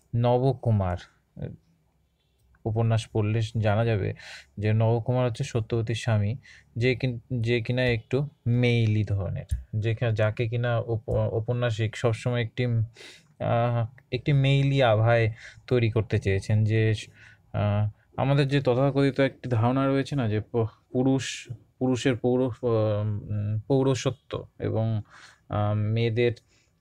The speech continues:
ঘরে বসে থাকা, অনেক রকম যাবতীয় ধারণা আমাদের মধ্যে রয়েছে, সেটি আমার যতদূর মনে হয় সেটি উপন্যাসিক, আহ, একদম ভেঙে দেওয়ার জন্যই এই চরিত্রটির অবতরণ করেছেন।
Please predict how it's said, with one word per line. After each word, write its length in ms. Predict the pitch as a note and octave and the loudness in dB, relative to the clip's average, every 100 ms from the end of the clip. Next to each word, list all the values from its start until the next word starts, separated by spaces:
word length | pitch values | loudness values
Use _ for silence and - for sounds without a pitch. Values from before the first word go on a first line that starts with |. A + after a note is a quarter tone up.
| _ _ - | _ _ -8
ঘরে 340 | G2+ G2+ B2+ C3+ | -4 2 2 2
বসে 260 | B2 - | 0 -2
থাকা, 420 | - A2+ - A2 - | -2 -2 0 -2 -2
অনেক 260 | D#3+ E3 D3 | -6 -4 -4
রকম 300 | D3 D3 C3+ - B2+ | -2 -2 -2 -4 0
যাবতীয় 400 | B2 A#2+ B2 A#2+ | 2 2 0 2
ধারণা 340 | A2 A#2 A#2 | 2 2 2
আমাদের 280 | A#2 A#2 A#2 | 0 0 0
মধ্যে 280 | A2+ A2 A2 | 0 0 0
রয়েছে, 320 | G#2+ - G#2 | -2 -4 -6
সেটি 320 | - A#2 C3 B2 A#2 | -2 0 0 -4 -6
আমার 460 | G#2+ A2 A2+ A2+ | -4 -2 -2 -4
যতদূর 340 | G#2+ A#2+ C3 D3 | -2 -2 -2 -4
মনে 220 | C#3+ C#3 | -2 -2
হয় 140 | C#3 | -2
সেটি 420 | C#3 B2 A2 C3 B2 | -4 -6 -6 -4 -4
উপন্যাসিক, 580 | A#2 B2 A#2+ A#2 A#2 - - - - - | -2 -2 -2 -2 -4 -6 -18 -18 -18 -6
আহ, 80 | A#2 | 0
একদম 720 | A2+ A2 A2 A#2+ A#2 A2+ G#2+ - - - - - - - - A#2+ | 2 2 0 0 2 2 0 -4 -16 -18 -18 -18 -10 -8 -6 0
ভেঙে 380 | A#2+ B2 C3 C#3 | 2 2 4 4
দেওয়ার 220 | B2 B2 | 4 4
জন্যই 420 | A2+ B2 B2+ B2+ - | 2 0 0 -4 0
এই 220 | B2+ A#2+ | 0 0
চরিত্রটির 500 | A#2 A#2+ A2+ A2 A#2 | 2 0 2 0 2
অবতরণ 400 | G#2+ G#2 A2+ A2 | 2 0 0 0
করেছেন। 360 | G#2 G2+ A2 | 0 0 -2